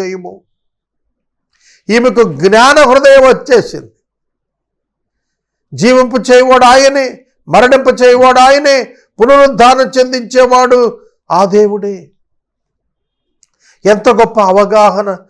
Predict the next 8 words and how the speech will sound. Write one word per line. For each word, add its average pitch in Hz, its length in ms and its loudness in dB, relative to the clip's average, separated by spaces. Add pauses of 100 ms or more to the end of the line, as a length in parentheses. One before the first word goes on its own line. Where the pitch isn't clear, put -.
(220)
ఎటువంటి 196 520 -2
పరిపూర్ణమైనటువంటి 190 1700 -4 (240)
అవగాహనలోనికి 170 1300 -2 (300)
ఆమె 135 240 -6
ఎదిగింది. 127 680 -16 (2250)
ఒకే 220 340 2
దేవుడు, 240 580 0 (680)
జ్ఞా-, 135 540 -8